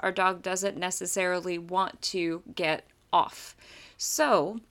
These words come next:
that is something that we may need to take a little more time to actually work on with their dogs. So when I teach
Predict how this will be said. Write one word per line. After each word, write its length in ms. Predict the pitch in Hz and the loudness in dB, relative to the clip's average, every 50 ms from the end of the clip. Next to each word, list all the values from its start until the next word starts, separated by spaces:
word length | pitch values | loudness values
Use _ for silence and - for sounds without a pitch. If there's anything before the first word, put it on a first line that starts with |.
| _ - | _ -2
that 300 | 196 220 220 220 214 - | 4 4 4 4 6 4
is 180 | 233 254 262 - | 2 2 2 2
something 420 | - 262 240 247 240 254 247 240 | 2 2 2 2 2 0 0 0
that 120 | 233 220 220 | 0 -2 0
we 100 | 226 226 | 0 0
may 220 | 214 208 196 202 | 0 2 0 0
need 220 | 202 202 208 202 202 | 0 0 -2 -2 -4
to 100 | 226 214 | -6 -8
take 300 | - 220 214 202 202 208 | -4 -2 -2 -2 0 0
a 40 | |
little 220 | 202 196 190 190 190 | 0 0 0 -2 -2
more 220 | 190 175 170 165 | -4 -4 -6 -6
time 500 | 165 - - 190 180 175 180 202 247 330 381 - - - - - - - - _ _ | -8 -4 -2 0 0 0 0 -2 -4 -6 -8 -12 -16 -20 -20 -20 -20 -20 -20 _ _
to 480 | - - - 277 269 262 262 262 262 - - _ _ - | -6 -2 2 4 4 4 4 4 2 0 -4 _ _ 4
actually 560 | 233 226 233 - - 254 240 240 233 226 214 | 4 4 4 2 0 0 0 2 2 2 0
work 360 | 202 190 196 214 220 214 - | 2 4 4 4 4 4 0
on 220 | 190 165 160 170 | 0 0 0 -4
with 180 | 160 170 185 - | -4 -6 -4 -2
their 140 | 190 185 175 | -2 -2 0
dogs. 420 | 175 165 - - - 170 - - - | -2 -2 -2 -2 -2 -2 -4 -4 -2
So 220 | - - - 240 226 | -2 2 4 4 4
when 200 | 226 240 233 240 | 4 4 4 4
I 100 | 233 233 | 2 2
teach 400 | 233 - - 339 349 339 - | 0 0 0 0 0 0 -4